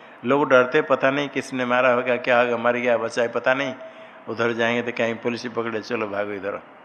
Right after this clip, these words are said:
देखते हैं कोई आदमी है, देखो थोड़ा क्या होता है, जिंदा मरा, वहाँ पास में नहीं जाएंगे, डर कर उधर चले जाओ।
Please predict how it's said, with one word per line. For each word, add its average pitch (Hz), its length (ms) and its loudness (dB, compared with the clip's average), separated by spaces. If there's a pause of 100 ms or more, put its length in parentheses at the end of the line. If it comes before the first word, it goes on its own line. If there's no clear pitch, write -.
(1120)
देखते 117 360 -4
हैं 143 120 0
कोई 135 260 0
आदमी 123 340 0
है, 123 420 -2
देखो 117 320 -2
थोड़ा 135 200 4
क्या 127 240 2
होता 127 240 0
है, 117 280 -2 (520)
जिंदा 113 260 0
मरा, 104 340 -2
वहाँ 113 260 0
पास 117 300 0
में 127 80 -4
नहीं 135 180 -6
जाएंगे, 101 300 -6
डर 107 200 -4
कर 113 140 -8
उधर 107 240 -6
चले 104 240 -10
जाओ। 95 160 -10